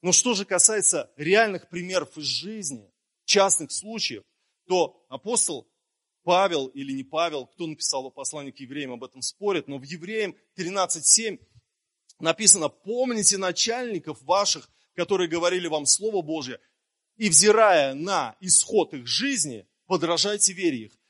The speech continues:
Не просто подражайте их вере, а смотря на то, как они вот закончили свой путь.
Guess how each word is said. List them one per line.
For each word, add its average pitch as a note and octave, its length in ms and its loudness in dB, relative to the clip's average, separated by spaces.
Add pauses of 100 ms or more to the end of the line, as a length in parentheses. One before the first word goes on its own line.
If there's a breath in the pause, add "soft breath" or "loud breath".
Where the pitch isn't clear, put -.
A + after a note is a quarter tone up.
(100)
Не F#3+ 120 0
просто A#3 380 2
подражайте F3+ 640 -2
их - 120 -14
вере, C#3+ 360 -6 (520)
а F3+ 320 6 (720)
смотря G3+ 680 4
на F3+ 220 -6
то, G#3+ 280 -6 (120)
как E3+ 180 -4
они D#3+ 200 -4
вот D#3 140 -10
закончили E3 640 -2
свой C#3+ 280 -2
путь. D3+ 380 -12